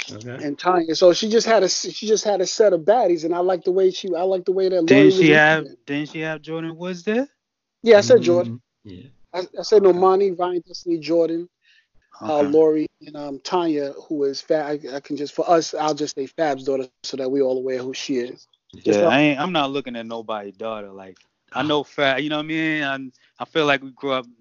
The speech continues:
Speaker 3: knowing Fab, listening to his music. He close enough to my age. I ain't looking at that nigga daughter. I look at other niggas'
Speaker 2: Ah.
Speaker 3: daughter. I don't know
Speaker 2: No,
Speaker 3: that
Speaker 2: no,
Speaker 3: nigga
Speaker 2: yeah,
Speaker 3: like
Speaker 2: yeah, for sure.
Speaker 3: <laughs>
Speaker 2: But they
Speaker 3: Um,
Speaker 2: moved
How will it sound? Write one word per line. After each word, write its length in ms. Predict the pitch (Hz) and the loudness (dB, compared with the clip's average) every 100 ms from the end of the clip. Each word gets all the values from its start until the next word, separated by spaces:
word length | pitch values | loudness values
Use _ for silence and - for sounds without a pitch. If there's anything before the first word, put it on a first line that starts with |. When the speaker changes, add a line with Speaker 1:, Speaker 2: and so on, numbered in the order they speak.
| 113 | -16
Speaker 3:
knowing 320 | 123 131 120 | -10 -10 -10
Fab, 340 | - 127 123 | -4 -2 0
listening 320 | 120 120 120 117 | -4 -10 -12 -14
to 40 | |
his 60 | 113 | -14
music. 240 | 120 113 | -16 -16
He 60 | 117 | -14
close 280 | - 123 117 | -8 -8 -8
enough 200 | 113 110 | -16 -18
to 60 | |
my 300 | 110 110 110 | -12 -10 -8
age. 140 | 104 101 | -8 -10
I 80 | 113 | -10
ain't 80 | 110 | -10
looking 180 | 107 101 | -14 -14
at 100 | 98 | -10
that 160 | 104 | -10
nigga 220 | 98 98 | -10 -20
daughter. 220 | 92 98 107 | -14 -8 -6
I 60 | 113 | -6
look 160 | 113 | -8
at 80 | 107 | -8
other 180 | 117 120 | -8 -8
niggas' 160 | 113 269 | -6 -2
Speaker 2:
Ah. 160 | 262 | -2
Speaker 3:
daughter. 220 | 113 107 | -2 -6
I 80 | 107 | -6
don't 200 | 220 214 | -6 -10
know 80 | 214 | -2
Speaker 2:
No, 120 | 226 | 4
Speaker 3:
that 200 | 285 277 | 6 6
Speaker 2:
no, 60 | - | 4
Speaker 3:
nigga 40 | |
Speaker 2:
yeah, 120 | 277 392 | 2 2
Speaker 3:
like 80 | 466 415 | 4 2
Speaker 2:
yeah, 120 | - | 0
for 180 | - 233 | -4 -4
sure. 200 | 339 196 | 0 0
Speaker 3:
<laughs> 440 | 180 185 180 139 _ 220 - - _ | 4 2 0 -6 _ 0 0 0 _
Speaker 2:
But 260 | 285 - | 2 2
they 100 | 294 254 | 2 0
Speaker 3:
Um, 80 | |
Speaker 2:
moved 200 | 254 302 | 2 0